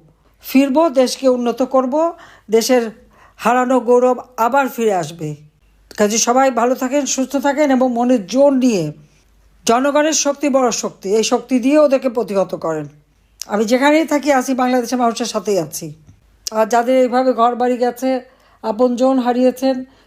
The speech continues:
তাদের প্রতি আমার সহানুভূতি জানাই। আর ইনশাল্লাহ একদিন আবার সব কিছু হবে।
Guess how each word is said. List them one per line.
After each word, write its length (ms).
তাদের 240
প্রতি 220
আমার 160
সহানুভূতি 520
জানাই। 440
আর 140
ইনশাল্লাহ 680
একদিন 380
আবার 300
সব 260
কিছু 260
হবে। 300